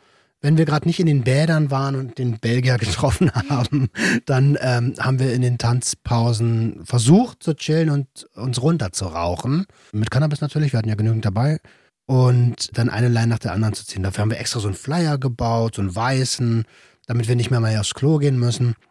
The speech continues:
Und so morgens um vier kam Rudi mit einem sehr schmerzverzerrten Gesicht zu mir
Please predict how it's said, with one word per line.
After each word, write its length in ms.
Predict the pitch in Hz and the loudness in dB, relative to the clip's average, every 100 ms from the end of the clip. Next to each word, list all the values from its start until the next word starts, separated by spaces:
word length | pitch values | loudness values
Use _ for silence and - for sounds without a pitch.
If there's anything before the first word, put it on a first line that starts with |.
| _ - | _ -6
Und 140 | 123 | 0
so 80 | 135 | 2
morgens 480 | 123 180 254 220 - | 4 2 2 -2 -2
um 100 | 110 | -4
vier 400 | - 127 196 311 - _ _ - | -2 0 0 -2 -8 _ _ -10
kam 200 | 107 120 | -2 0
Rudi 460 | 117 147 156 156 147 _ _ _ | 2 2 4 2 0 _ _ _
mit 160 | 131 - | -8 -2
einem 380 | 123 113 110 101 | 0 0 0 -2
sehr 220 | 123 156 | -2 0
schmerzverzerrten 920 | - 127 139 - 127 - 120 110 117 | 0 0 0 -2 -4 0 -2 0 -2
Gesicht 360 | 104 110 - - | 0 0 -4 -4
zu 160 | 120 | 0
mir 280 | 127 131 | 2 2